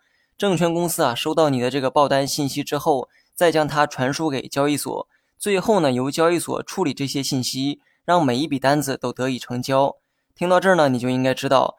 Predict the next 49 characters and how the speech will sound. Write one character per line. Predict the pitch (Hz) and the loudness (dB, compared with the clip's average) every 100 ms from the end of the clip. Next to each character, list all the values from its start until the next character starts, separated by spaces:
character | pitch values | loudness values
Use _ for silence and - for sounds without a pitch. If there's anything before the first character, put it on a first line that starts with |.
| _ _ | _ _
为 | 214 196 | 0 0
什 | 139 | 0
么 | 123 135 | 0 0
证 | 170 135 | 0 0
券 | 139 | -2
公 | 131 156 | 0 -2
司 | - | 0
的 | 160 | -2
本 | - 117 | -2 -6
质 | 117 160 135 | -2 -2 -2
就 | 147 | -6
是 | 120 | -8
中 | - 147 | -4 -4
介。 | 147 151 123 - _ _ _ | -2 -2 -4 -8 _ _ _
你 | - 139 | -2 2
在 | 185 175 | 4 4
某 | 143 127 | 4 2
家 | 131 160 | 4 2
证 | 165 165 | 2 -2
券 | 143 151 | -2 -2
公 | 156 | -2
司 | 151 156 | -2 -6
开 | - 156 | -4 -4
户， | 156 160 - _ _ _ | -2 -4 -6 _ _ _
日 | 196 180 | 0 2
后 | 196 175 139 | 4 4 2
进 | 151 160 | 0 -2
行 | 131 | 0
的 | 139 | 0
每 | 127 113 | 0 -2
一 | 147 | -6
笔 | 143 | -2
买 | 147 104 | -2 -2
卖， | 117 139 - - _ | 2 2 0 -6 _
都 | - 190 | -2 0
会 | 190 | 2
由 | 156 156 | 2 2
该 | 165 | 2
公 | 165 170 | 2 0
司 | - 165 | -2 -4
为 | 156 156 | -2 0
你 | 127 | -2
做 | 117 143 | -2 -4
这 | 135 | -2
个 | 127 | -4
快 | - 165 | -4 -4
递 | 139 | -4
小 | 127 117 | -4 -6
哥， | - 131 135 | -6 -4 -4